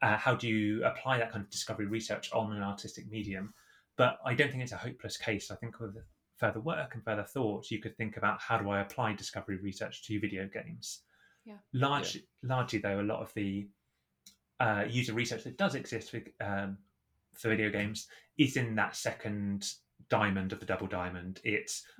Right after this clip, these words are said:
Speaker 1: we know what we're trying to make. Let's explore a whole bunch, bunch of different ways to make it,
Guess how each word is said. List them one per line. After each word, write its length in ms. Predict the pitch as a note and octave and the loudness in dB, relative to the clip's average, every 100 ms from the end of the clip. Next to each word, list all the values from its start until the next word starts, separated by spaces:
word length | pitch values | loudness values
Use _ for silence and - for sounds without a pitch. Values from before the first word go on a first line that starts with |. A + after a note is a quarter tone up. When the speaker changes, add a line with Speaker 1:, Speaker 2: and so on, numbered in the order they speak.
| - | 4
Speaker 1:
we 120 | D3+ | 8
know 160 | D3+ B2+ | 8 6
what 100 | G#2 | 2
we're 80 | |
trying 240 | G#2 G#2 G2+ | -2 -2 -2
to 100 | G#2+ | 0
make. 360 | G#2 G#2+ A2+ - | 0 0 -2 -8
Let's 180 | - - | -8 -8
explore 380 | - - A2 | -6 2 2
a 40 | G#2 | 4
whole 200 | C3+ C3+ | 2 2
bunch, 260 | A2 - - _ _ | 0 -2 -12 _ _
bunch 200 | A#2 A2 | -8 -6
of 60 | - | -6
different 260 | A#2 A2 | -6 -4
ways 180 | A2+ G2 | -2 -2
to 80 | - | -2
make 280 | C3+ D3 - | -4 -2 2
it, 220 | A#2 A#2 | 2 2